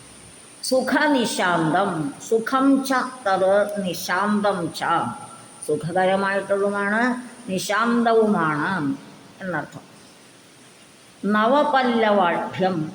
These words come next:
നവം ച തത് പല്ലവം ച നവപല്ലവം. പുതിയതുമാണ് പല്ലവവുമാണ്. അങ്ങനെയാണ് നവപല്ലവം എന്നുള്ള വാക്ക്. അതിനെ കൊണ്ട് ആഢ്യമായത് എന്നുള്ള അർത്ഥത്തിൽ തൈഹി ആഢ്യം. ആഢ്യം എന്നുള്ള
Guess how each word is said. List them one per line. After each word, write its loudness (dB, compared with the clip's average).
നവം 2
ച 0
തത് 2
പല്ലവം 2
ച -4
നവപല്ലവം. 0
പുതിയതുമാണ് 2
പല്ലവവുമാണ്. 2
അങ്ങനെയാണ് -2
നവപല്ലവം 2
എന്നുള്ള -2
വാക്ക്. -10
അതിനെ -2
കൊണ്ട് 2
ആഢ്യമായത് 0
എന്നുള്ള 0
അർത്ഥത്തിൽ -6
തൈഹി 0
ആഢ്യം. -2
ആഢ്യം -2
എന്നുള്ള 2